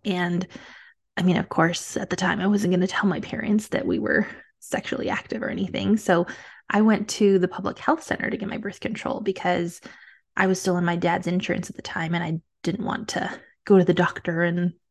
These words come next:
for them to be aware, I guess, that I was getting birth control. So I tried to do it on the side. Uh, this is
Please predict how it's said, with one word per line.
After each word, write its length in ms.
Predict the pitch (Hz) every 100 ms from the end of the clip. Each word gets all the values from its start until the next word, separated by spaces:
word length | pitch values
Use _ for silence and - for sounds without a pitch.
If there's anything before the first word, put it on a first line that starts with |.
| _ _ _
for 100 | 202
them 200 | 175 170
to 60 | 170
be 100 | 170
aware, 340 | 160 165 165
I 80 | 190
guess, 180 | 262 294
that 120 | 277
I 80 | 285
was 100 | 294
getting 220 | 294 285
birth 180 | 294 285
control. 300 | 277 - 285
So 120 | 285
I 40 | 185
tried 240 | - 190
to 80 | 190
do 100 | 190
it 80 | 190
on 80 |
the 100 | 185
side. 440 | 190 - 175 175 240 - - - _ _ _ _ -
Uh, 200 | 190 180
this 180 | 220 208
is 280 | 190 185 -